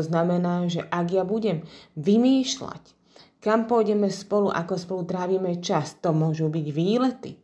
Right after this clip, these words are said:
to môžu byť večere, to môže byť rande, ale to môže byť úplne pokojne aj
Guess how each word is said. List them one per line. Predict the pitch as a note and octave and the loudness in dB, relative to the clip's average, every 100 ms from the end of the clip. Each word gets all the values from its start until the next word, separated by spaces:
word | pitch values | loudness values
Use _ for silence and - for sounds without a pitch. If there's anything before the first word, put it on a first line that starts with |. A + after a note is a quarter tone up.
| - | -6
to | |
môžu | F3 F3+ E3 E3 | -2 0 0 0
byť | D#3 D3 | -4 -4
večere, | C#3 E3 E3+ B3+ F#3 - | 0 0 0 -4 -4 -4
to | C#3+ | -4
môže | D3 D3 D#3 | -2 -2 -2
byť | D#3 D3 C#3+ | 0 0 0
rande, | C#3+ G3 G3 - - - - | 0 0 0 -2 -8 -20 -10
ale | F3 E3+ D#3+ | 0 2 2
to | E3 E3+ | 2 0
môže | E3+ F3 E3 | 2 2 2
byť | D3+ - - | 0 -4 -8
úplne | G#3 - A#3+ G#3 | -6 2 2 2
pokojne | G#3 A3 A3+ - B3 G3 - | 0 0 0 0 0 2 -2
aj | - - | -6 -8